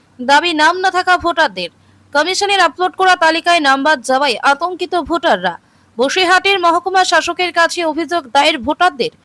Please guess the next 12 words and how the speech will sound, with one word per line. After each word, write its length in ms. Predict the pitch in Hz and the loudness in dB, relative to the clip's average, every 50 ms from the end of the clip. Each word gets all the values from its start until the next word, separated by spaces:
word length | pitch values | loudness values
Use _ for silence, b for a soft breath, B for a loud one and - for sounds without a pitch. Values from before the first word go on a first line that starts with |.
| _ - | _ -2
কমিশনের 440 | 302 330 370 392 403 415 415 427 403 | -2 0 0 0 0 0 2 4 2
আপলোড 300 | 359 349 339 359 370 359 - | 2 2 0 -2 -4 -2 0
করা 160 | 381 381 392 | 2 2 2
দু 180 | 311 320 349 320 | 2 0 -2 0
হাজার 300 | 349 359 339 359 349 269 | 0 0 0 -2 -4 -4
দুই 180 | 302 311 320 | -4 -6 -6
সালের 260 | - - 349 330 339 - | -4 -4 -4 -4 -4 -2
তালিকায় 480 | - 285 285 302 320 - 311 202 165 - b b b b b b b b b b | 0 0 0 0 0 -2 -2 -2 -4 -6 b b b b b b b b b b
আটশো 480 | - 254 254 - - - 339 349 330 - - - | -2 -2 -2 -2 -4 -4 -2 -2 -2 -2 -2 0
আটান্ন 560 | - 285 285 277 330 370 381 392 392 440 440 | 2 2 2 2 2 2 2 2 2 0 2
জনের 260 | 370 403 381 381 359 | 2 2 0 0 0
নাম, 300 | 302 262 220 180 151 131 | 2 2 0 0 0 -6